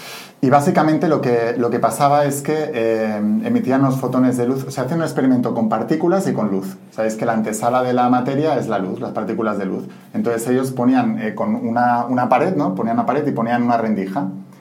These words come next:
Entonces en esa rendija disparaban bolas. Y entonces di-, dibujaban un patrón de una línea. Cuando ponían dos, dos líneas,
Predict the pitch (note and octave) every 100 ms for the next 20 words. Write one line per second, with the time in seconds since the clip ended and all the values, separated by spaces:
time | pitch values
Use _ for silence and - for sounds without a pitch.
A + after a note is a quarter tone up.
0 | - - A2 - A#2 B2+ B2+ B2+ C#3 E3
1 | C3+ B2+ A#2+ A#2 B2 C#3 - - A2+ -
2 | - - - - - - - - - G#2
3 | F#2+ A2 A2 A2+ C3+ A2+ G#2+ G2+ A#2+ A#2+
4 | B2+ B2 B2 D#3+ F3 A#3 - - - -
5 | - _ - A2+ A2+ B2 G2+ G2 G#2+ G2
6 | - - - B2 A#2 A#2 B2 D#3+ F3 D3+
7 | D3+ D3 - A#2+ C3+ C3+ D3 G3 F#3 A#3+
8 | C#4+ -